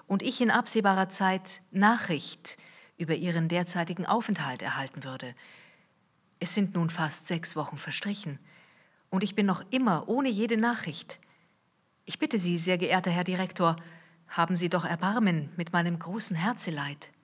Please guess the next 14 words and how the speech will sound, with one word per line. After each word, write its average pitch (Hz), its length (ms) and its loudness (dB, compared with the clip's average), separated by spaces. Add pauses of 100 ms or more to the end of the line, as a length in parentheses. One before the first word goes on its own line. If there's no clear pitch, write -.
(1300)
Mein 185 240 4
Mann 214 400 4
ist - 300 -4
nach 208 160 2
Amerika 190 580 2
ausgewandert, 180 760 -2 (760)
meine 190 300 8
jüngere 214 520 2
Tochter 175 600 -2
arbeitet 180 760 2
als 165 280 -4
Dienstmädchen 180 800 -2
in 175 160 -4
England 190 560 2